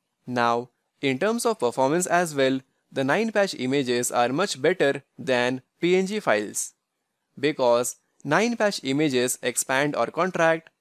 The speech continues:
without losing their quality. Let me show you how. If you open this file, then the file will open in a special tool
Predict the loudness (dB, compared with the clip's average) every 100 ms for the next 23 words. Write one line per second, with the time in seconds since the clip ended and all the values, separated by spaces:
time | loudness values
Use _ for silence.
0 | -4 0 4 4 2 0 0 0 0 0
1 | 2 0 2 -2 -4 -6 -14 _ _ _
2 | _ -2 2 2 0 -2 -2 -2 -4 -8
3 | _ -2 -2 -2 -10 _ _ _ _ _
4 | _ _ _ _ _ _ -4 0 0 0
5 | -2 -2 -4 2 4 2 -4 -12 _ _
6 | _ _ _ _ _ _ _ _ _ _
7 | _ _ _ -2 0 0 -2 2 2 4
8 | 0 0 -2 0 0 0 -2 -2 -2 0
9 | 0 2 2 2